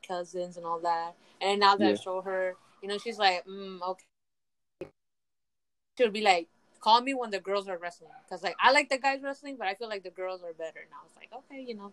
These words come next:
Speaker 1: that's my mom's
Speaker 2: Yeah.
Speaker 1: opinion." So
Speaker 2: Yeah, yeah.
Speaker 1: we
Speaker 2: Fine,
Speaker 1: enjoy
Speaker 2: fine,
Speaker 1: it.
Speaker 2: yeah.
Speaker 1: And then with my dad, he's just like, he, he watched it once. He liked it. It was funny.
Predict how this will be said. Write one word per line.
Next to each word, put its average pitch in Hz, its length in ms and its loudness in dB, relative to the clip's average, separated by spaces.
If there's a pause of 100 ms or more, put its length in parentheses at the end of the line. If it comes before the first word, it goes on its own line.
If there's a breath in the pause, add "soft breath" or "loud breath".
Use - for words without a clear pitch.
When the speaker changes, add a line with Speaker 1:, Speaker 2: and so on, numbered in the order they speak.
Speaker 1:
that's 196 160 -8
my 262 100 -2
mom's 240 180 4
Speaker 2:
Yeah. 175 80 0
Speaker 1:
opinion." 190 400 -4
So 170 340 -6
Speaker 2:
Yeah, 254 140 12
yeah. 415 260 10
Speaker 1:
we 294 140 10
Speaker 2:
Fine, 294 80 12
Speaker 1:
enjoy 330 220 10
Speaker 2:
fine, 202 80 0
Speaker 1:
it. 208 60 0
Speaker 2:
yeah. 254 180 8 (540)
Speaker 1:
And 226 200 -4
then 226 280 -2
with 247 140 -2
my 269 160 -2
dad, 196 440 0
he's 220 200 -12
just 233 180 -10
like, 185 320 -2 (400)
he, 240 240 -6
he 269 120 -2
watched 240 280 0
it 269 100 -4
once. 190 380 -6
He 233 140 -6
liked 185 340 -2
it. 190 180 -4
It 196 80 -2
was 202 160 -10
funny. 175 540 -6